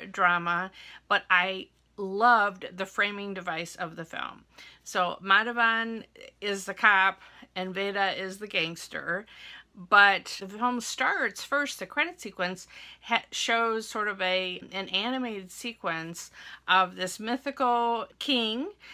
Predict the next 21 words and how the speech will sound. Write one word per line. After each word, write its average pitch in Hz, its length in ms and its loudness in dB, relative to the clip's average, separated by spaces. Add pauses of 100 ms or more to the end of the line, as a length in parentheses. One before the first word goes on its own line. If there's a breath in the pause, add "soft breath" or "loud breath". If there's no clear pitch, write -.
(200 loud breath)
and 196 260 2
then 208 640 0
he's 196 360 -10
told 226 460 2
that 185 220 2
all 202 180 0
these 240 160 -6
things 226 220 -6
are 220 60 -12
happening 214 340 -10
to 214 100 -12
his 202 140 -10
kingdom. 202 340 -6
He 196 160 -6
has 180 180 -4
to 214 100 -12
go 202 160 -6
and 190 120 -6
defeat 185 600 -8 (360 loud breath)
a 185 100 -8
demon. 180 640 -8